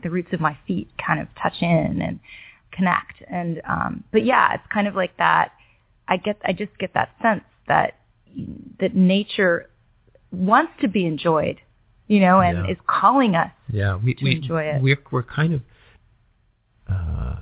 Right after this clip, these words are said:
Speaker 2: in my, in my travels and engaging with native peoples, there's a, a sense of estrangement that nature feels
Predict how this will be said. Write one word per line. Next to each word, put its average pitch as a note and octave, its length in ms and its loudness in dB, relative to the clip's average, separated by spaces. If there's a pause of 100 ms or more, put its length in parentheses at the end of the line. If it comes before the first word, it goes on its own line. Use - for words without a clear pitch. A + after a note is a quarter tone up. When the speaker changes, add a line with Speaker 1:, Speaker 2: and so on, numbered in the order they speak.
(120)
Speaker 2:
in G#2+ 160 2
my, G2+ 200 2 (120)
in F2+ 140 -4
my E2 440 -6 (600)
travels A2 580 0
and E2+ 200 -6 (120)
engaging G2 460 -2
with E2 140 -6
native F2+ 320 -4
peoples, - 380 -8 (1080)
there's G2+ 440 2 (280)
a, F2+ 500 -2 (1120)
a G2 60 -4 (200)
sense C#3 240 2 (140)
of F#2 180 -4
estrangement G#2 1080 -2 (1600)
that G2 380 0 (720)
nature G#2+ 600 2 (100)
feels G2 380 2